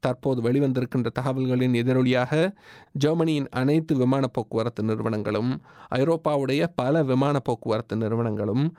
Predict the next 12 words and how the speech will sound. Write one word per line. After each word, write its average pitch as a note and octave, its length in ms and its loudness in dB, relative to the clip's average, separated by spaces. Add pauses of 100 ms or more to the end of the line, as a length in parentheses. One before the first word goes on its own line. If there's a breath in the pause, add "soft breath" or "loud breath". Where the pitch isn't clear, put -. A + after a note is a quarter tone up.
(300 loud breath)
விமானி D#3+ 440 2
அறைக்குள் D3 440 0
எல்லா D3 340 2
நேரத்திலும் D3+ 600 0 (360 loud breath)
இரண்டு G3 380 4
பேர் G3 200 4
இருக்க F3 300 2
வேண்டும் F3 340 2
என்பதை D#3 320 2
கட்டாயமாக்கக்கூடிய D3+ 1120 0 (400 soft breath)
புதிய G3 400 2
விதிமுறையை D3 580 2